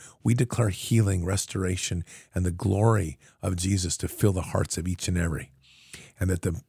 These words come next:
moments that we have now stepping forward are truly in the moment, that we focus in these presents to allow Jesus to flow through us, to live truly within the body,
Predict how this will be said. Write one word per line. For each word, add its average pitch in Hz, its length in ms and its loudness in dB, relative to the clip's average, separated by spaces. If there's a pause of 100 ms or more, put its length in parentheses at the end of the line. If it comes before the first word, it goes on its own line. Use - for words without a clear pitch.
(160)
moments 110 440 4
that 113 80 -8
we 98 140 -4
have 92 260 -2
now 95 160 0
stepping 98 400 -2
forward 95 420 -2 (200)
are 92 100 -2
truly 117 420 2
in 110 260 4
the 95 80 2
moment, 78 380 -2
that - 100 -8
we 90 120 -4
focus 113 560 0
in 104 160 2
these 95 160 0
presents 92 480 -2 (240)
to 95 120 -2
allow 98 240 0
Jesus 110 520 0
to - 100 -8
flow 95 300 -2
through 101 280 -2
us, - 240 -10 (300)
to - 100 -2
live 104 300 2
truly 117 320 4
within 101 220 0
the 90 80 0
body, 87 480 -2